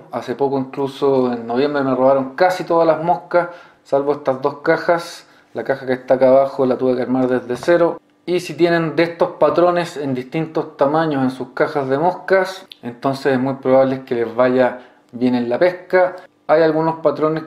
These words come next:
que, a pesar de que son genéricos o atractores, no siempre dan buenos resultados en todos lados. Para comenzar, les voy a mostrar las secas que utilizo acá en el norte. En el norte los insectos no son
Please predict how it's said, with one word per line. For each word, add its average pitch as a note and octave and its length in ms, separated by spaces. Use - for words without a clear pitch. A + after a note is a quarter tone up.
que, C#3 480
a B2 100
pesar C#3 380
de C#3+ 140
que B2 120
son C3+ 720
genéricos D3+ 1040
o A2+ 180
atractores, D#3 1040
no C#3 160
siempre C#3 360
dan C#3 220
buenos C#3 220
resultados B2+ 580
en A#2+ 180
todos C3+ 320
lados. - 240
Para C#3 180
comenzar, C#3+ 380
les F#3 140
voy F3+ 140
a - 20
mostrar F3+ 500
las C#3 160
secas F3+ 320
que F3 140
utilizo F3 300
acá E3+ 100
en E3+ 60
el E3 140
norte. F3+ 520
En C#3 60
el C#3 180
norte D#3 640
los C3 220
insectos D#3 1000
no C3 180
son E3 240